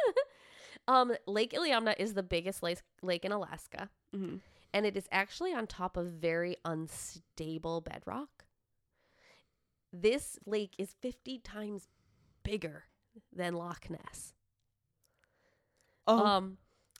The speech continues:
Speaker 1: the, and the latitude of Loch Ness
Speaker 2: Mm-hmm.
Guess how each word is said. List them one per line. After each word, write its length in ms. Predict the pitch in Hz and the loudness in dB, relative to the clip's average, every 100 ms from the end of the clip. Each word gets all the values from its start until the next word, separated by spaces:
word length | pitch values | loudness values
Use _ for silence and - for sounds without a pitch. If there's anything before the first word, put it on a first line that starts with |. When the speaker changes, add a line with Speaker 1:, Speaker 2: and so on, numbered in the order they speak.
| _ | _
Speaker 1:
the, 200 | 185 226 220 | 4 4 6
and 180 | 240 | 4
the 100 | 226 | 6
latitude 880 | 208 202 185 220 269 - 302 330 349 - _ _ - | 4 4 6 4 2 -4 0 2 2 -2 _ _ -2
of 300 | 202 208 208 | 2 2 2
Loch 360 | 214 220 220 | 6 6 6
Ness 640 | 226 196 202 311 - - - _ _ - | -2 0 0 -2 -8 -10 -12 _ _ -6
Speaker 2:
Mm-hmm. 300 | 233 220 | -2 0